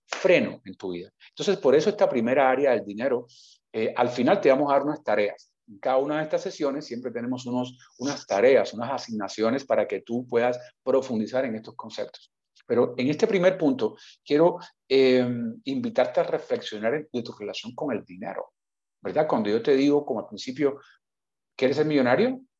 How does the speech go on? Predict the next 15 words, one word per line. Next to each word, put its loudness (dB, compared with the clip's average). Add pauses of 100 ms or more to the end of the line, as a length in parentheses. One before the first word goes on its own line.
(100)
¿Qué -2
es 4
lo 2
que 2
viene 2
a -2
tu -4
mente? -4
No, 0
yo -2
no -4
quiero -4
ese, -16
es -4
que -2